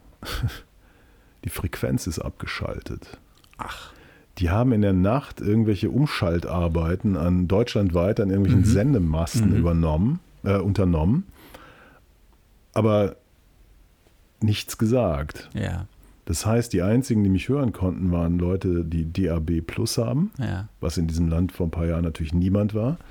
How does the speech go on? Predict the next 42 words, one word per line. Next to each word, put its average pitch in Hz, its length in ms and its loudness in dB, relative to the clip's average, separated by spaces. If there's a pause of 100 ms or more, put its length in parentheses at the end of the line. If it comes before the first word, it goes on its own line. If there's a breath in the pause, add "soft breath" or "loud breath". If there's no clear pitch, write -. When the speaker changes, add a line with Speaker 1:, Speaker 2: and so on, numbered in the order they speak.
(200 loud breath)
Speaker 2:
Und 107 120 -2
den 120 120 0
Livestream 113 580 -2
wahrscheinlich, 92 500 -6
ja? - 220 -6
Speaker 1:
Und 127 140 2
den 117 100 4
Livestream. 95 640 0
Speaker 2:
Mhm. 107 260 0 (240)
Speaker 1:
Aber 110 160 2
mir 104 200 2
hatte 127 120 0
man 117 180 6
nichts - 320 -2
gesagt. 123 560 0
Speaker 2:
<laughs> - 60 -4 (1200 loud breath)
Die - 80 -4
Schweine. 104 720 -2
Speaker 1:
Und 120 120 4
das 123 200 2
heißt, 185 320 0
also 113 200 4
die 101 140 0
Sendung 113 300 4
geht 107 100 2
ja 104 80 2
vier 104 240 -2
Stunden 131 460 2
Speaker 2:
Mhm. 110 80 6
Speaker 1:
und 92 60 4
ich 85 100 2
saß 117 240 -2
dann 107 140 2
da, 98 100 2
es 98 140 -2
war 95 120 -2
zwanzig 117 360 -2
nach 98 140 0
eins, 107 240 0
ich 107 120 -2
dachte 107 260 0
so, 98 300 2